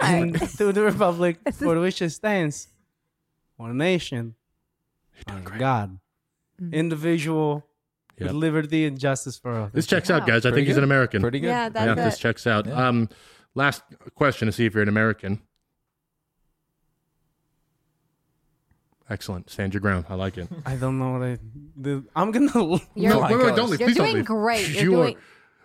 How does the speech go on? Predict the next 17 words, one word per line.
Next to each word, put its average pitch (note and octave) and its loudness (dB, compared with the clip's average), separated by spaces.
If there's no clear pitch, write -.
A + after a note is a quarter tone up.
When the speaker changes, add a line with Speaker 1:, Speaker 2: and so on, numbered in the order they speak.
Speaker 3:
honestly, B2+ 0
we A#2+ 4
are C#3 6
about - 2
to A2 0
fire G#2+ 2
this G2+ 2
fuck G2+ -4
over G2 0
here, F#2+ -2
so F#2+ -6
you're G#2 2
gonna G#2+ 2
be F#2 -4
great. F#2+ -2
Speaker 1:
Hey, G#3 -4
what? G3 -6